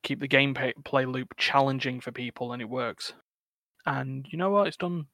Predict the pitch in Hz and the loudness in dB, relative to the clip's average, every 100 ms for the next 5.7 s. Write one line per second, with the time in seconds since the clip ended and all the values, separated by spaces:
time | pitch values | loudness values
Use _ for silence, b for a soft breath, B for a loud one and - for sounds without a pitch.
0 | _ 156 143 143 139 139 - 101 - _ | _ 4 4 4 2 2 2 -2 -2 _
1 | _ _ _ _ _ _ 180 131 131 117 | _ _ _ _ _ _ -4 -4 -6 -8
2 | - - _ _ - 135 127 - 135 - | -14 -18 _ _ -2 -2 -2 -2 -2 0
3 | 139 127 123 135 131 117 127 120 117 - | 0 0 0 0 0 2 2 0 -2 -2
4 | 123 117 113 - 131 151 139 135 135 139 | 0 0 -2 -2 2 4 6 6 10 8
5 | 135 - 120 113 110 107 110 | 6 -2 -4 -2 -4 -6 -8